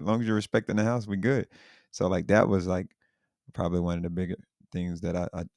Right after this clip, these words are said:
I learned from that. And then just, um, understand it's like, wow, like, we are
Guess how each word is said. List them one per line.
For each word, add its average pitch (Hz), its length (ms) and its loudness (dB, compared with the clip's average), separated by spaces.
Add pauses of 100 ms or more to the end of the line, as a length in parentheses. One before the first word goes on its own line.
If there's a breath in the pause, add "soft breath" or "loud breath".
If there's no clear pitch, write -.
I 82 80 -6
learned 85 280 -6
from 101 140 -8
that. 87 280 -6
And 87 160 -4
then 90 360 -4 (920)
just, 90 360 -2
um, 90 420 -4 (1300)
understand 95 440 -2
it's 90 100 -4
like, 95 160 -8
wow, 98 560 -4 (1200)
like, 92 440 -4
we 107 380 2
are 92 540 0